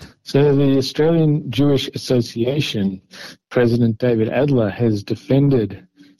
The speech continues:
telling Sky News hosts over the weekend that the support of the major Jewish communal roof bodies for the Indigenous voice to Parliament,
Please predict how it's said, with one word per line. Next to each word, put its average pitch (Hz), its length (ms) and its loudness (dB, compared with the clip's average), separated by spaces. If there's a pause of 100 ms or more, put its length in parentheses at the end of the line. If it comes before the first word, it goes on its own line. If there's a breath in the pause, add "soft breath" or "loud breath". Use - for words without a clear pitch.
telling 131 320 2
Sky 139 380 0
News 123 340 2
hosts - 640 -4 (120)
over 110 200 0
the 104 200 2
weekend 113 500 0 (400 soft breath)
that 117 140 -4
the 117 80 0
support 139 560 0
of 123 120 -2
the 123 120 2 (140)
major 143 280 2
Jewish 127 440 0
communal 120 400 2
roof 127 340 2
bodies 113 500 -2 (440 loud breath)
for 113 300 2 (280)
the 113 120 -4
Indigenous 120 600 2
voice 113 320 -2
to 104 60 -8
Parliament, 127 600 0